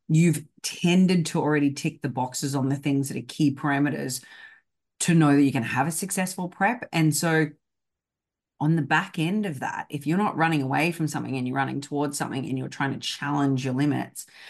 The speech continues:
um, usually you are already exhibiting a lifestyle conducive to prep.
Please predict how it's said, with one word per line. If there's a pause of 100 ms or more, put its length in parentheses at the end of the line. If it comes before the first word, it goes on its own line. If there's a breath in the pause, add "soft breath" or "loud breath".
(240 loud breath)
um,
usually
you
are (800)
already
exhibiting
a
lifestyle
conducive
to
prep.